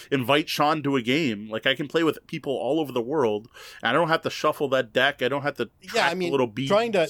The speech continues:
Speaker 2: trying to shuffle a three hundred card
Speaker 1: Exactly.
Speaker 2: shoot is, is not, is ridiculous. Whereas the app,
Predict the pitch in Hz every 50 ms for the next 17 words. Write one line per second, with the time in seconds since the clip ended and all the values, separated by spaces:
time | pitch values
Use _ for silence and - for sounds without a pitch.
0 | - - - 196 202 233 233 208 165 - - 185 175 175 - 185 151 135 127 120
1 | 113 - - 143 156 151 143 160 147 143 135 120 - - 160 151 139 135 127 123
2 | 123 147 127 117 139 151 156 190 208 240 196 135 117 98 85 - - - - _
3 | _ 170 160 156 156 143 143 139 - 190 170 147 135 156 156 160 160 160 156 -
4 | - _ _ _ _ _ _ _ - 160 170 208 190 151 135 139 151 151 - -
5 | 240 233 - 156 120 110 107 107 107 - - - - - - _ - 165 160 156
6 | 160 160 151 127 143 151 151 165 247 240 185 175 170